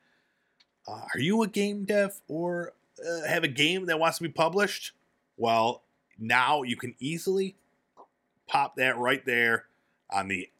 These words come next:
on the Epic Games Store. I don't know how easy, you know, it is, but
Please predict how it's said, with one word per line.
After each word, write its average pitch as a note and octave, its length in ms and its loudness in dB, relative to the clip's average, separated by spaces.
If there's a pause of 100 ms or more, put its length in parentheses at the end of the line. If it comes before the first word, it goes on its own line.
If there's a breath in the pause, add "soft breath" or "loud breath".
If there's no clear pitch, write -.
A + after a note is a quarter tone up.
(340)
on G#2 160 2
the G#2+ 200 -2
Epic B2+ 460 0 (200)
Games A2+ 400 -2
Store. G#2 540 -2 (400 soft breath)
I G#2+ 80 -2
don't G#2 80 2
know F2+ 80 -2
how F#2+ 180 -2 (100)
easy, G2+ 540 0 (240)
you G2+ 140 -6
know, F2+ 220 -6
it F#2 120 -4
is, F#2+ 320 -6 (100)
but F#2+ 240 -4